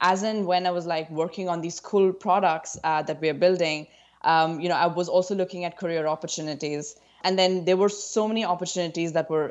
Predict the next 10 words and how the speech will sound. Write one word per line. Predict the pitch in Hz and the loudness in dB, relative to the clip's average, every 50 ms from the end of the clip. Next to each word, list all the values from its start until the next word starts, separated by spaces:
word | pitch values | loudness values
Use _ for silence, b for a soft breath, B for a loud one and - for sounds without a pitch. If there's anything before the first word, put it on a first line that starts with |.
| - | -4
in | 156 160 | -6 -6
front | 160 - 175 160 165 | -4 -2 -2 2 2
of | 175 180 - | 2 2 2
me, | 190 185 190 202 | 0 0 0 2
but | 185 165 160 - - | 2 0 -2 -2 -4
product | - 190 190 190 190 196 | -2 0 0 0 2 2
management | 180 170 170 170 175 175 170 160 | 2 2 2 0 -2 -6 -6 -4
was | 156 156 156 160 - | -4 -6 -6 -6 -6
something | - 160 156 151 165 160 160 | -6 -6 -6 -4 -4 -2 0
that | 160 156 156 - | 2 2 0 0